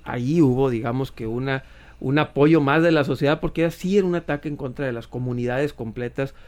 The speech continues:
universitarias, o en los noventa, que era la parte de presupuestal, creo que hasta llevaron a la Ciudad de México ahí, al Consejo Universitario, a protestar allá al Zócalo por, eh, que no había presupuesto, y eran luchas, o los cau-, lo, lo, lo de los camiones, me acuerdo también, que durante los noventa las protestas por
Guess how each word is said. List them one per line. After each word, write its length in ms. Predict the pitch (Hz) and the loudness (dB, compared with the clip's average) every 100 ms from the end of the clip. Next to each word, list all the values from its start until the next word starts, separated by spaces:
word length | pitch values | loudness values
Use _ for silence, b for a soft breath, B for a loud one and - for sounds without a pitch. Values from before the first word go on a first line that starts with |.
| b b | b b
universitarias, 920 | 135 139 139 147 156 185 185 202 208 b b - | 0 2 2 2 0 0 2 4 0 b b 2
o 100 | 165 | 4
en 60 | |
los 80 | 175 | 4
noventa, 460 | 175 180 202 190 165 | 4 4 2 0 0
que 80 | |
era 80 | 165 | 0
la 140 | 170 - | 0 0
parte 480 | 147 151 151 147 | -4 0 0 2
de 220 | 147 139 - | 0 -6 -4
presupuestal, 640 | 131 139 123 135 - 202 | -2 -2 -4 -4 -4 -4
creo 140 | - 135 | -6 -10
que 60 | |
hasta 140 | 120 110 | -12 -12
llevaron 320 | 107 120 127 | -10 -8 -8
a 60 | 113 | -10
la 120 | 101 | -12
Ciudad 200 | 110 113 | -12 -10
de 80 | 117 | -10
México 400 | 117 110 117 104 | -10 -14 -14 -14
ahí, 220 | 107 117 b b b - | -12 -14 b b b -16
al 100 | 104 | -14
Consejo 340 | 110 113 117 | -12 -10 -6
Universitario, 760 | 123 110 110 110 107 120 113 107 | -6 -6 -10 -12 -10 -6 -6 -8
a 100 | - | -10
protestar 460 | 113 110 - 117 | -14 -14 -14 -12
allá 160 | 113 110 | -10 -10
al 80 | 113 | -8
Zócalo 460 | 123 113 123 120 | -8 -6 -6 -6
por, 380 | 113 143 143 147 - - | -8 -6 -6 -6 -12 -12
eh, 460 | - 127 120 120 113 | -6 -4 -4 -4 -6
que 80 | 123 | -4
no 120 | 123 | 0
había 280 | 160 175 156 | 0 0 -2
presupuesto, 640 | - 120 107 143 143 127 B B B B | -4 -8 -4 -4 -2 -8 B B B B
y 80 | 160 | 2
eran 260 | 196 208 214 | 4 0 -2
luchas, 420 | 190 175 190 202 185 | 2 4 4 2 4
o 180 | 190 214 | 6 6
los 340 | 147 127 113 | 6 4 0
cau-, 220 | 123 113 - | -2 -4 -4
lo, 160 | 120 | -2
lo, 220 | 117 110 117 | -2 -2 -2
lo 220 | 117 120 | 0 2
de 100 | 117 | 2
los 180 | 113 110 | 0 -2
camiones, 360 | 110 120 160 113 | -4 -2 0 0
me 80 | |
acuerdo 280 | 107 127 117 | -4 -6 -6
también, 360 | - - 117 101 | -8 -8 -8 -8
que 100 | - | -12
durante 360 | 98 104 - 107 | -14 -12 -12 -12
los 180 | 104 | -10
noventa 320 | 104 110 120 123 | -10 -8 -8 -8
las 120 | 101 | -8
protestas 440 | 107 - 110 123 | -10 -10 -10 -12
por 280 | - 123 127 | -8 -8 -8